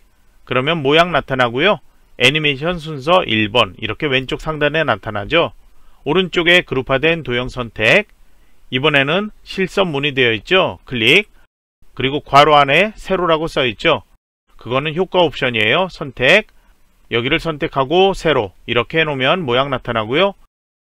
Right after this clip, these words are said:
애니메이션 순서 이 번, 이렇게 나타납니다. 그러면 이제 모두 완료했죠? 파일 한번 저장하고요. 이제 다시 한번 검토해주세요.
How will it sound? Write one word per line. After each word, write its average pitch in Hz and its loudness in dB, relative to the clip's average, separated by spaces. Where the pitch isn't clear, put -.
애니메이션 131 0
순서 165 -2
이 113 -4
번, 107 0
이렇게 117 -4
나타납니다. 139 0
그러면 180 2
이제 117 2
모두 139 -4
완료했죠? 120 0
파일 175 4
한번 151 0
저장하고요. 117 0
이제 123 2
다시 135 -2
한번 139 0
검토해주세요. 120 -2